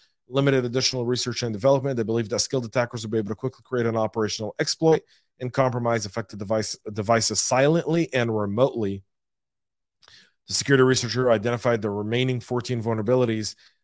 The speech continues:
as somewhat less severe. Samsung said it identified six of the vulnerabilities as potentially impacting some of its Galaxy devices.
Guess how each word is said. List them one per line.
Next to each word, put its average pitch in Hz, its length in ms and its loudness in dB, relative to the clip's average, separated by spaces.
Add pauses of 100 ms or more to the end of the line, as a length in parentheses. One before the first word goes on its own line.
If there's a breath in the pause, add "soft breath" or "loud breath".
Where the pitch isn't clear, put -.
(180)
as 107 320 -2
somewhat 135 440 0
less 139 360 2
severe. 95 640 -4 (260 soft breath)
Samsung 127 500 0
said 123 140 0
it 113 120 0
identified 110 580 -2
six - 260 0
of 143 80 2
the 120 80 -2
vulnerabilities 110 640 -2
as 104 120 -4
potentially 110 580 -6
impacting 113 500 -6
some 113 140 -8
of 98 100 -8
its 98 160 -4
Galaxy 127 440 2
devices. 101 580 -4